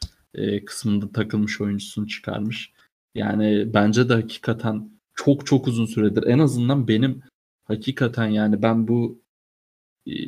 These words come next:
işten, iş dediğim hani ben bu spordan, e, ekstra bir şeyler izleyerek, e, büyüdüğüm yaşlara gel-, geldiğimden beri hiç boş bir, e, klas hatırlamıyorum açıkçası.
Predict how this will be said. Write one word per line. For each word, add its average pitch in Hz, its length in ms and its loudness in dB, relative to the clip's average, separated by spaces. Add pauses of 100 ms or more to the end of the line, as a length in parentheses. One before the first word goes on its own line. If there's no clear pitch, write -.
(640)
işten, - 640 -2 (360)
iş - 280 -8
dediğim 110 260 0
hani 104 220 -2
ben 104 220 0
bu 110 260 0
spordan, 107 800 -2 (440)
e, 104 60 -8 (540)
ekstra 117 480 4
bir 107 60 0
şeyler 107 540 2 (520)
izleyerek, 110 800 2 (120)
e, 107 260 -4
büyüdüğüm 110 400 2
yaşlara 113 480 2
gel-, 110 360 2 (280)
geldiğimden 117 640 2
beri 127 280 -2 (640)
hiç - 260 -4
boş 131 300 6
bir, 110 460 2
e, 110 260 -4
klas 117 560 0
hatırlamıyorum 107 760 0
açıkçası. - 640 -6